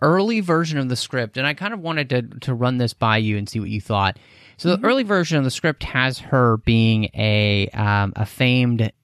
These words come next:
Speaker 1: English archaeologist, like, the daughter of a famed archaeologist. Um,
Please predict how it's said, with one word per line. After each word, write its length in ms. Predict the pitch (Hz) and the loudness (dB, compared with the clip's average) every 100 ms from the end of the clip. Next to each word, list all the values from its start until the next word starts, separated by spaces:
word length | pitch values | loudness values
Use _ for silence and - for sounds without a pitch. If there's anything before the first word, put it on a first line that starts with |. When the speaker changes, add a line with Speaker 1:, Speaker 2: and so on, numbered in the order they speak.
| _ | _
Speaker 1:
English 400 | 123 120 113 - | -2 0 0 0
archaeologist, 960 | 113 101 110 101 95 117 139 180 - - _ _ _ _ _ _ _ _ _ _ _ _ _ _ _ _ | -4 -6 -4 -4 -2 -4 -4 -6 -8 -16 _ _ _ _ _ _ _ _ _ _ _ _ _ _ _ _
like, 180 | 127 117 | -2 0
the 80 | 120 | 0
daughter 380 | 107 101 110 123 | 2 2 2 2
of 140 | 127 | 2
a 100 | 117 | 0
famed 340 | 113 127 117 120 | 0 0 0 0
archaeologist. 800 | 120 117 117 107 120 151 170 - - - - - - - | 0 0 2 2 2 2 0 -4 -20 -20 -20 -20 -8 0
Um, 320 | 143 135 | 2 2